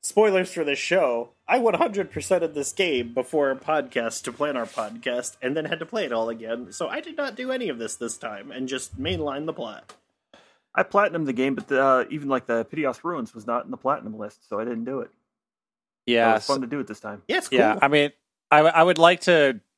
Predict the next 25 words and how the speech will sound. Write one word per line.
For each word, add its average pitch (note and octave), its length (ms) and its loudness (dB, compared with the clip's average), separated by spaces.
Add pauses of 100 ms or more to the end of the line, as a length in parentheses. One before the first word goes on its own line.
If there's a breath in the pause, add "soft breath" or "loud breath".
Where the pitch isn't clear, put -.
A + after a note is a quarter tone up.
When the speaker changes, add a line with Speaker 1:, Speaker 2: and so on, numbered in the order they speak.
(220)
Speaker 3:
try B2+ 380 6
my B2+ 180 4
hand B2 280 2
at C3 140 6
some C#3+ 160 4
of C#3 100 6
the, C#3 240 6
the C#3 100 -4
more C#3 180 6
advanced C#3+ 360 2
hunts D3 300 2
and D3 100 -2
stuff, D3 420 4
but, A#2+ 160 6
like, A#2 220 2 (280 loud breath)
I D#3+ 80 8
just E3 140 2
don't C#3 100 8
have B2 120 2
the A2+ 60 -2
time G2+ 280 2
to G2 60 -4
commit F#2+ 280 -8
to F#2+ 120 -6
it F#2 160 -4